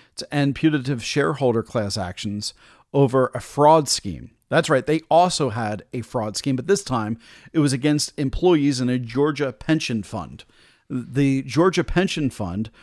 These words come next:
was a billion-dollar fraud scheme. And once again, these banks are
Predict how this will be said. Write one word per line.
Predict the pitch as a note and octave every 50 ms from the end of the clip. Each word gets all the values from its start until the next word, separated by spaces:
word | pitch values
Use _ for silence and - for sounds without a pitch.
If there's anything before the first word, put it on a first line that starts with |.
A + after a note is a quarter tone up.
| - - _ -
was | - C3+ C#3 C3+ C3+ - -
a | D3+ D3
billion-dollar | C3+ A#2 G#2 C#3+ E3 F3+ F#3+ F3+ E3 D#3 C3+ C#3+ C#3+ C#3+ D3+ C#3 C3+ B2+
fraud | - - - D3 C#3+ D3 D3+ C3+ -
scheme. | - - - G#2+ E2 D#2+
And | G#2+ C3
once | D3+ F3+ G3+ G3
again, | B3+ G#3+ C#4+ C#4 C#4 B3 A3+ - - - - - _ -
these | C3+ C#3+ B2
banks | - E3 E3+ G3 A3+ - -
are | F#3+ F3+ -